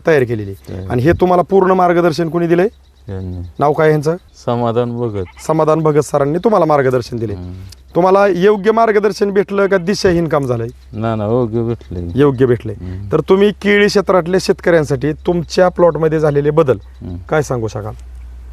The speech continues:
Speaker 2: का ना, बदल काय आता, बदल झालेलाच आहे इथं ना.
Speaker 1: नाही, नाही, बदल झालाय,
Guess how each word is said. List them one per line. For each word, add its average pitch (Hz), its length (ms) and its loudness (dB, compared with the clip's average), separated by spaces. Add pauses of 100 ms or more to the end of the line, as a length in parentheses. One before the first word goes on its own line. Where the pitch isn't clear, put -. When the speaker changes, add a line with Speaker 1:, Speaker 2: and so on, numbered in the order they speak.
(560)
Speaker 2:
का 139 200 4
ना, 131 140 2
बदल 160 400 0
काय 160 260 2
आता, 131 260 4
बदल 143 300 2
झालेलाच 147 600 -2
आहे 113 100 -2
इथं 95 180 -6
ना. 117 80 -4
Speaker 1:
नाही, 190 100 2
नाही, 190 260 2
बदल 175 360 2
झालाय, 185 320 2